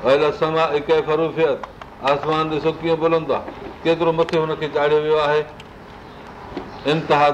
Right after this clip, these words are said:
درجي، نه س-، ستون، نه ڪو ٿنڀ، نه ڇا. بلندي مومن جي ذهن جي ايڏي هجي، جيئن آسمان بلند ٿا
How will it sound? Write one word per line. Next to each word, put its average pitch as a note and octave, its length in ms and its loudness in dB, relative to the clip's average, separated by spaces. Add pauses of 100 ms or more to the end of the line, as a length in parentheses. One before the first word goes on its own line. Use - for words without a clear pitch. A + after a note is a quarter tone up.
درجي، D3+ 320 0 (180)
نه A#2+ 140 -2 (300)
س-، C3+ 180 2 (180)
ستون، E3 440 0
نه D3 140 4
ڪو C#3 160 4
ٿنڀ، D3+ 200 0 (120)
نه C3+ 140 -2
ڇا. C#3 160 6 (1120)
بلندي E3 420 2
مومن E3 400 0
جي D#3 80 -4 (100)
ذهن E3 260 0
جي D#3+ 140 -4
ايڏي F3 280 2
هجي، G#2 180 -6 (540)
جيئن C#3+ 160 0
آسمان E3 600 2
بلند D#3+ 300 2
ٿا C#3+ 100 2